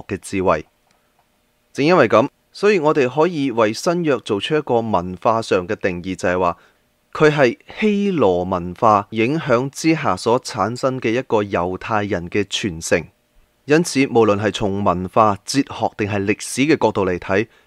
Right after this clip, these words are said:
佢都有非常之大嘅價值。嗱，除咗文化之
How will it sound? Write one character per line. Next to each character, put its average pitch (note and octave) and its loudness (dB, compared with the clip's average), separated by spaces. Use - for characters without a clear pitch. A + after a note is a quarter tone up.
佢 D3 2
都 G3+ 6
有 B2 6
非 D3+ 2
常 F#2 -2
之 C#3+ -2
大 F2 0
嘅 F#2 -6
價 F2+ 2
值。 - -4
嗱， B2+ 6
除 D3 2
咗 A3+ 8
文 A#2+ 4
化 D#3 8
之 F#3+ -4